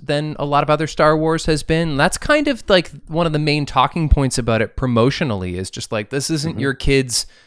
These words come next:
Speaker 1: Star Wars show. This is going to attract a slightly more mature audience, perhaps. And yeah, if we're, we're dealing with, like, politics and ethical gray areas for our heroes,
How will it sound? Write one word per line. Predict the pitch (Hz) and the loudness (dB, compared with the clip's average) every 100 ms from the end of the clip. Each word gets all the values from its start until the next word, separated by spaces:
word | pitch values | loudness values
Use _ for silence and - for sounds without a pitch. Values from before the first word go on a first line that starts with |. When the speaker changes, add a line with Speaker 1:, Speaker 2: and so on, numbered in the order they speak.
| _ | _
Speaker 1:
Star | - 143 143 | 0 2 4
Wars | 151 113 95 92 | 2 0 0 -2
show. | - 101 92 95 | -2 0 0 -2
This | 110 - | -4 -4
is | 110 101 - _ _ | -6 -6 -10 _ _
going | 117 113 113 | -8 -6 -6
to | 117 | -6
attract | 110 - 107 104 | -6 -2 -2 -2
a | 107 | -8
slightly | 107 - 110 110 120 113 | -8 -4 -4 -4 -4 -6
more | 104 104 | -4 -6
mature | 104 - 98 | -6 -6 -4
audience, | 95 120 92 - | -2 -2 -6 -12
perhaps. | - 92 - - | -12 -10 -12 -12
And | 92 90 - - _ - | -12 -12 -20 -20 _ 0
yeah, | 190 110 | 0 0
if | - | -2
we're, | 131 | -4
we're | 123 131 | -2 -2
dealing | 127 131 120 113 | 0 0 0 -2
with, | 110 - | -4 -4
like, | 104 - _ _ | -6 -6 _ _
politics | - 120 127 123 147 - - - | 0 2 0 0 -4 -4 -10 -8
and | 107 101 101 101 - - _ | -6 -4 -6 -8 -12 -14 _
ethical | 147 127 117 | -4 -4 -8
gray | 107 127 135 | -2 2 4
areas | 131 135 135 127 | 4 4 2 0
for | - 110 | 0 0
our | 101 101 | 0 0
heroes, | 139 143 143 147 - | 0 2 2 0 -6